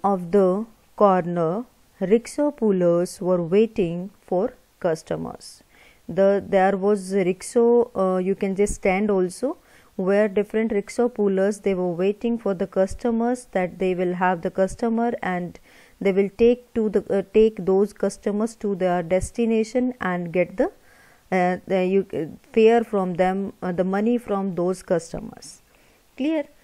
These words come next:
So this is complete scenario that they are explaining. When they came there in the street, they had seen different people working there, and they r-,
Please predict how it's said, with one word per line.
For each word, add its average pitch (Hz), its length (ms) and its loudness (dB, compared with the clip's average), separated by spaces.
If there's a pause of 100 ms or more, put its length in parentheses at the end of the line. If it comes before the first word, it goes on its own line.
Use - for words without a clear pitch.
(120)
So - 100 -6
this 247 220 -4
is 285 120 -6
complete 214 540 -2
scenario 190 640 0
that 190 420 0
they 214 200 4
are 202 180 0
explaining. 175 800 -4 (400)
When 226 380 0
they 262 400 2 (100)
came 262 380 0
there 175 260 4
in 175 160 -2
the 180 120 2
street, 185 580 -6 (140)
they 196 160 -2
had 175 240 -2
seen 262 400 -2
different 190 460 -6
people 214 560 -2 (380)
working 208 640 0
there, 220 340 0 (320)
and 202 300 -2
they 226 360 2
r-, 170 260 -8